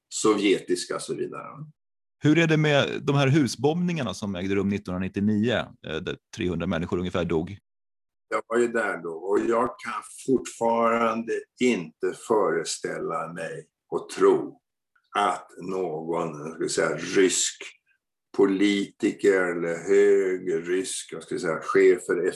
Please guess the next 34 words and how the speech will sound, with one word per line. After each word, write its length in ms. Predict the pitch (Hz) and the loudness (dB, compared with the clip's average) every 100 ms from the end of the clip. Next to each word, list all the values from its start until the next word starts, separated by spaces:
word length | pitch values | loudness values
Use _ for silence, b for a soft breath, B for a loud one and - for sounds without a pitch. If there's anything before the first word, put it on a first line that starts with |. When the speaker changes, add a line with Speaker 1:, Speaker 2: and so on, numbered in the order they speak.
| - | -2
Speaker 1:
S 160 | 87 - 82 | -2 -2 0
B 320 | 90 90 90 | 2 4 4
eller 200 | 87 85 | 4 2
så 180 | - 85 | -4 -6
vidare 440 | 82 69 65 78 - _ _ | -6 -6 -8 -10 -14 _ _
skulle 440 | - - 92 87 | -6 2 2 2
ha 260 | 85 80 85 | 0 0 0
gjort 380 | 87 98 101 - | 2 2 2 0
detta, 360 | 104 - - 82 | -2 -2 -2 -4
alltså 220 | - - | -4 -6
medvetet 1000 | 101 117 107 87 87 104 107 101 104 92 | 0 2 4 2 0 0 2 0 -2 -4
har 360 | 101 92 85 - | -4 -6 -8 -8
tagit 400 | 98 90 92 85 | -4 -2 -2 -2
livet 580 | 85 90 90 90 90 - | 0 2 2 0 0 -2
av, 240 | 85 80 | -6 -6
vad 140 | 82 85 | -6 -6
var 140 | 85 | -4
det, 100 | 80 - | -6 0
tre 220 | 95 92 | 4 6
eller 160 | 92 87 | 6 4
fyrahundra 760 | - 87 82 80 87 80 78 92 - | 0 2 2 2 0 -2 -6 -8 0
helt 320 | 107 90 - | 2 2 -2
oskyldiga 640 | 107 87 - 90 82 82 80 | -8 -8 -6 -4 -2 -2 -4
personer 680 | - 85 - 117 87 85 78 - _ _ 87 | -8 -6 2 2 2 -6 -12 -16 _ _ 0
bara 460 | 101 85 82 85 82 - | 2 2 0 -4 -6 -6
för 360 | 85 80 - | -4 -4 -6
att 200 | 82 82 - - | -6 -8 -10 0
få 160 | 87 | 0
igång 440 | 82 80 76 - 76 | 2 -2 -4 -10 -12
ett 160 | - | -10
nytt 240 | 87 80 - - | -6 -6 -8 -12
krig 240 | 82 71 76 | -10 -10 -12
mot 240 | 71 71 | -14 -8
Tjetjenien. 640 | 90 - 95 73 65 67 | -6 0 0 -2 -10 -16